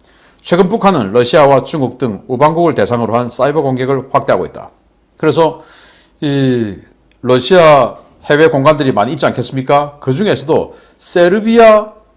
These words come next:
대사관인 것처럼 가정해서 자기네들끼리, 외교관들끼리, 어, 뭐, "안녕하세요, 뭐, 새해 복 많이 받으세요." 이런, 어, 연합 메일을 보내는 것이죠. 그렇게 해서 연합장 다운받아야 그게 있는 뭐,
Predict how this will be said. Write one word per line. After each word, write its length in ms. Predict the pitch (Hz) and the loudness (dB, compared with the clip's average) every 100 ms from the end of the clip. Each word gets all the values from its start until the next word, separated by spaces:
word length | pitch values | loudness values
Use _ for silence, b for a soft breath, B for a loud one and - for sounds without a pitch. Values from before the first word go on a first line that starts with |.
| - | -2
대사관인 800 | 123 123 156 147 156 156 - 208 | 0 2 2 4 4 2 -4 0
것처럼 340 | 202 196 180 | 2 2 0
가정해서 580 | 117 117 131 110 78 - b b | 0 0 0 -2 -6 -8 b b
자기네들끼리, 840 | - 185 202 175 135 160 147 95 | 0 2 2 2 0 -2 -2 -4
외교관들끼리, 920 | 107 127 165 196 180 147 175 160 101 - b b - | -4 -2 0 0 0 -4 -4 -2 -4 -8 b b -6
어, 200 | 147 143 143 196 | -4 -4 -8 -14
뭐, 280 | 165 156 | -6 -2
"안녕하세요, 540 | 170 190 196 202 190 165 | -2 -2 0 2 0 -2
뭐, 480 | 151 156 127 95 113 | -2 -2 -2 -6 -8
새해 200 | - 175 | -4 -2
복 120 | 185 | -2
많이 160 | 185 | 0
받으세요." 540 | 185 196 185 160 110 - B B | 0 -2 0 0 0 -4 B B
이런, 480 | 208 208 214 208 208 b b - | 0 4 4 0 -8 b b -8
어, 40 | 123 | -4
연합 280 | 117 156 175 | 2 4 4
메일을 260 | 160 175 156 | 4 2 2
보내는 300 | 104 117 147 | 0 -2 -2
것이죠. 540 | 139 107 120 165 185 - | -2 -4 -4 -6 -6 -2
그렇게 220 | 190 190 | 0 0
해서 260 | 156 120 | -2 -2
연합장 500 | 120 156 165 185 180 | 2 2 2 0 0
다운받아야 480 | 165 180 185 175 135 | 0 0 2 2 2
그게 200 | 139 151 | 0 -4
있는 280 | 135 131 123 | -2 -2 -2
뭐, 320 | 113 113 98 | -2 -2 -4